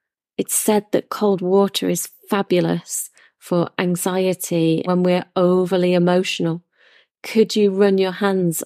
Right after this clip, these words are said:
under cold water for a couple of minutes? See if you can find your way of emptying the cup.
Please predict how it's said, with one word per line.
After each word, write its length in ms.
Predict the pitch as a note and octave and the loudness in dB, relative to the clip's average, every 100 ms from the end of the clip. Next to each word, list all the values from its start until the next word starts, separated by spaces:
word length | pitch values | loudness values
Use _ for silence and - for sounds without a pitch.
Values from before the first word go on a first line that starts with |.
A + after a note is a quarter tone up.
| - | -2
under 180 | F3 E3 | -2 -2
cold 460 | - - F3 F3 | -4 -4 0 0
water 540 | F3 F3+ F3+ - F3 E3 _ _ _ _ _ | 2 0 0 -4 -8 -8 _ _ _ _ _
for 140 | - | -8
a 60 | F3 | -8
couple 340 | - F3+ - | -4 -4 -2
of 60 | F3+ | 0
minutes? 800 | E3+ F3 E3+ - _ - - - _ _ _ _ _ - | 2 0 -2 -10 _ -10 -10 -10 _ _ _ _ _ -10
See 260 | - B3+ | 4 6
if 140 | C4 B3+ | 6 4
you 120 | B3 | 2
can 200 | B3 A3+ | 2 -2
find 680 | - - A#3+ A#3+ G#3 F3+ E3+ - | -2 0 4 4 2 -2 -4 -4
your 420 | F#3 G3 F#3+ F#3+ | 0 2 2 0
way 540 | F3+ F#3+ F#3 F3 F3 _ _ _ _ - | -2 -4 -4 -6 -8 _ _ _ _ -10
of 160 | E3 - - | -10 -10 -2
emptying 480 | G3+ G#3+ - A3 G3 | 0 0 -2 -2 -2
the 100 | F#3+ | -4
cup. 140 | - | -10